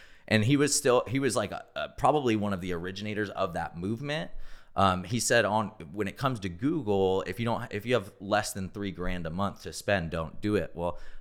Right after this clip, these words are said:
I had, I've had a computer in my room with internet access since I was five years old, because my dad, my dad was seventeen when I was born. Um, single dad,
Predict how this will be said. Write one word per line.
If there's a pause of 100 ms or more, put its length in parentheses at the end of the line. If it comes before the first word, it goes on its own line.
(100)
I
had,
I've
had
a
computer
in
my
room
with
internet
access
since
I
was
five
years
old,
because
my
dad, (200)
my
dad
was
seventeen
when
I
was
born. (380)
Um,
single
dad,